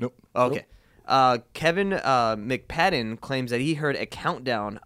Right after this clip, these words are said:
Speaker 2: on a radio, and he heard explosions coming from Tower seven. Then that was on, uh, what's,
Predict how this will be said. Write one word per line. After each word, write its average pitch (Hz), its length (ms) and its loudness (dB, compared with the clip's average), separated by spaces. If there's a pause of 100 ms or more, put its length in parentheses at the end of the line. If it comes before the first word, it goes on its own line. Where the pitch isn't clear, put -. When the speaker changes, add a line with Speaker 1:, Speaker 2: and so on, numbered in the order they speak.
(100)
Speaker 2:
on 156 160 2
a 170 80 0
radio, 135 320 0
and 113 100 -4
he 110 80 -8
heard 117 320 -4
explosions 117 500 -6
coming 120 220 -8
from 104 340 -12
Tower 101 280 -6
seven. 98 380 -10 (560)
Then 131 160 -2
that 131 140 4
was 131 240 2
on, 107 340 -4
uh, 98 280 -8 (100)
what's, 151 300 -8